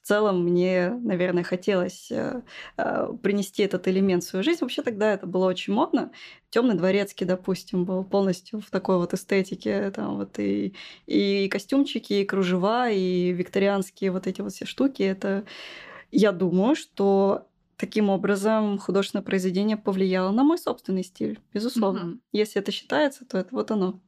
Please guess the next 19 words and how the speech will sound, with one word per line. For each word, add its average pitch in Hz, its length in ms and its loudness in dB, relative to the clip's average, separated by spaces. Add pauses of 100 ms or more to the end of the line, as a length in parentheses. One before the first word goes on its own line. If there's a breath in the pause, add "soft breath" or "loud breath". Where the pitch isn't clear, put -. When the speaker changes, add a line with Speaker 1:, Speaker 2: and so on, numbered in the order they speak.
(120)
Speaker 2:
Мне 247 160 6
кажется, 269 420 -2
да. 254 260 2 (200)
Мне 240 100 -2
кажется, - 340 -4
да. 220 220 0 (380 loud breath)
Но, 220 80 0
по - 100 -2
крайней 339 320 4
мере, 240 340 4
в 202 80 -10
себе 202 300 0
я 190 180 2
это 180 160 -2
точно 180 360 -2
замечаю, 208 500 -2
что 202 560 0
часть 208 340 -4
какого-то 185 800 -2